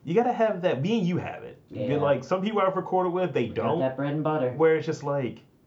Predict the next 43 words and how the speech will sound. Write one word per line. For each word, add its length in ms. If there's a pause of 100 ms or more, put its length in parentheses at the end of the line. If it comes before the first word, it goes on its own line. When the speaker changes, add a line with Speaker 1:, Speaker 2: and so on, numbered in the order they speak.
(200)
Speaker 1:
"Yo, 60 (360)
run 120 (180)
with 100
Speaker 2:
Give 280
Speaker 1:
it. 100
Speaker 2:
and 140
take, 380
salt 320
and 120
Speaker 1:
Bad 200
Speaker 2:
pepper. 360
Speaker 1:
motherfucker, 560
bad." 640 (560)
And 260
it, 140
it's 260
just, 320 (200)
huh? 720
Speaker 2:
<laughs> 40 (640)
Speaker 1:
It's 100
like 80
a, 240
it's 80
like 100
a 120
goose. 400 (360)
It's 140
like 140
a 100
goose 340
without 240
a 40
Speaker 2:
Honk. 40
Speaker 1:
clue. 380
Speaker 2:
Honk. 340 (340)
Speaker 1:
It's 120
a 80
clueless 480
goose. 320 (100)
Honk. 540
Speaker 2:
Untitled 480
goose. 460
Speaker 1:
Yeah. 340